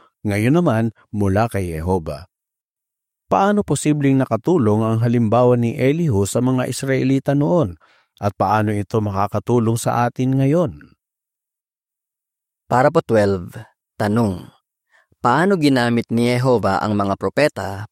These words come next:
Speaker 2: para tulungan ang bayan niya? At paano posibleng nakinabang ang mga Israelita sa halimbawa ni Elihu?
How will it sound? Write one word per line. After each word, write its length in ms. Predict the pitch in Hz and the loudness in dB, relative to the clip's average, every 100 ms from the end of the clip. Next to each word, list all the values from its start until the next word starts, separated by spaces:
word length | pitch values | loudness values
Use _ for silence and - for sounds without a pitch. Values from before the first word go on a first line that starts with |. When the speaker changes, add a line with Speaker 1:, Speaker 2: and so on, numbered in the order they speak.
| - | -6
Speaker 2:
para 200 | 107 104 | -4 -2
tulungan 520 | 107 113 147 117 101 | -2 0 0 0 -2
ang 200 | 90 101 | -2 -4
bayan 360 | 90 80 95 104 | -4 -4 -2 0
niya? 280 | 131 110 - _ _ _ _ _ _ | 0 -2 -8 _ _ _ _ _ _
At 160 | 101 - | -8 -4
paano 400 | 92 82 104 104 | -2 0 -2 -2
posibleng 480 | 113 - 104 107 107 | -4 -4 -2 0 0
nakinabang 600 | 92 95 101 98 98 92 | -2 -2 0 0 -2 -2
ang 120 | 113 | 0
mga 240 | 110 107 | 0 0
Israelita 800 | 104 - 104 98 131 - 95 90 | -2 -2 0 0 -2 0 -2 -2
sa 240 | 92 120 110 | -2 -2 0
halimbawa 640 | 131 139 117 98 92 92 | 2 2 2 2 2 2
ni 160 | 101 110 | 0 -2
Elihu? 560 | 95 90 98 135 113 | -4 -4 -2 -2 -4